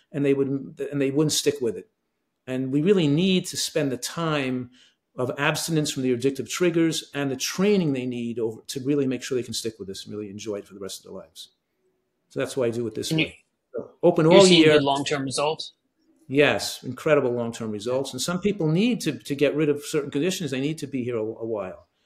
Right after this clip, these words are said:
Speaker 1: And when people have stayed more than, some people stayed more than three months even. You know, when you go to a cocaine rehab center, you have to stay there for three months before they let you out. Because it's, we know through, it takes time for people to treat, to get rid of their,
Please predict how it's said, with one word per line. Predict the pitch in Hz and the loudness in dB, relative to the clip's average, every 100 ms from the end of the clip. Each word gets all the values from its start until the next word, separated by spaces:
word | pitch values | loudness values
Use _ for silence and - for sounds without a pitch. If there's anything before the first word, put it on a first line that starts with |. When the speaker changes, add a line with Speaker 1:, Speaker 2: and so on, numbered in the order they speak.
| _ | _
Speaker 1:
And | 156 | -4
when | 147 160 | -2 0
people | 214 208 | 0 0
have | 165 | 0
stayed | - 196 220 | 0 2 4
more | 147 190 | 4 2
than, | 220 | 0
some | - 208 | -2 -2
people | 156 | -2
stayed | - 143 135 | 0 0 2
more | 190 | 0
than | 190 | -2
three | - 120 | -4 -6
months | 110 107 | -6 -8
even. | 107 92 92 _ _ _ _ _ _ _ _ | -10 -12 -18 _ _ _ _ _ _ _ _
You | 165 | 4
know, | 170 | 4
when | 165 | 4
you | |
go | 165 233 | 8 10
to | 220 | 10
a | 151 | 6
cocaine | - 220 220 - 156 139 | 6 6 6 0 -2 0
rehab | 147 208 147 117 113 | 0 0 0 -2 -4
center, | - 117 104 101 _ _ _ _ | -6 -6 -8 -14 _ _ _ _
you | 165 185 | 2 4
have | 208 | 4
to | - | -2
stay | - 226 | 2 4
there | 262 | 4
for | 139 | 0
three | - 147 | -2 0
months | 165 214 - | 0 -2 -4
before | 123 | -4
they | 139 | -2
let | 147 | 0
you | - 185 | -2 -4
out. | 214 - _ _ _ _ _ _ _ - | -4 -10 _ _ _ _ _ _ _ -16
Because | 139 135 | -4 0
it's, | 135 - | 0 -2
we | 147 143 | 0 4
know | 208 | 4
through, | 220 - 143 143 139 | 2 0 -2 -2 -6
it | 147 | -10
takes | - 160 - | -6 -6 -4
time | 180 226 | -4 -4
for | 160 | -4
people | 143 135 135 | -6 -4 -4
to | |
treat, | - 143 156 - | -4 -6 -6 -4
to | |
get | 143 143 | -2 0
rid | 165 | -2
of | 151 | 0
their, | 160 | -2